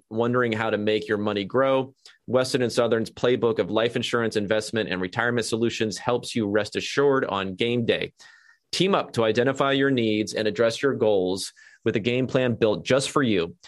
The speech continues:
Get started at western and southern dot com slash P F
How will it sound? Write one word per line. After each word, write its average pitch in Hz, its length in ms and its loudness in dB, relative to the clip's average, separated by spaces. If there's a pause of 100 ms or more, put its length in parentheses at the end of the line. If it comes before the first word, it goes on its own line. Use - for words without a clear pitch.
(140)
Get 139 140 2
started 113 460 2
at 95 240 -2
western 123 400 0
and 135 100 0
southern 123 600 2 (120)
dot 123 280 -2
com 92 500 -2 (160)
slash 95 480 -2 (140)
P 101 320 -4
F 92 360 -6